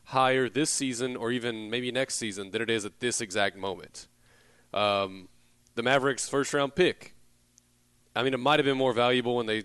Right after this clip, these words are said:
you know, had two wins or whatever, but that's, you can talk yourself out of that for a million different reasons. Um,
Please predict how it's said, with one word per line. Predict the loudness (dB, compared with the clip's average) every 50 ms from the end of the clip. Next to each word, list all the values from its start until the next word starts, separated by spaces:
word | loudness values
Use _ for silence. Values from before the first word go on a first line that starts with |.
| -8 -12
you | -10 -8
know, | -6 -4 -4
had | -4 -4 -6 -8
two | -6 -4 -2 0
wins | 2 2 2 0 -2 -2 -4
or | -4
whatever, | 0 0 0 0 -2 -4 -6 _ -20 -20 _ -20 -6
but | -2 0 0 0 -2 -6 -16 -20 -20 -20 _ _ _ _ 0
that's, | 0 0 0 -2 -4 -4 -6 -8 -12
you | -16 -10 -6 -4 -2
can | -2 -2 -2
talk | 0 0 0 0 0
yourself | -4 -6 -4 -4 -2 -2 -2 -2 -4 -6 -14 -20 -8 -2
out | 0 0 0
of | 2
that | 0 0 0 0 -2
for | -6 -8 -8
a | -6
million | -6 -6 -6 -6 -6
different | -8 -12 -12 -12
reasons. | -12 -12 -12 -12 -12 -14 -10 -4
Um, | -2 0 0 0 -2 -8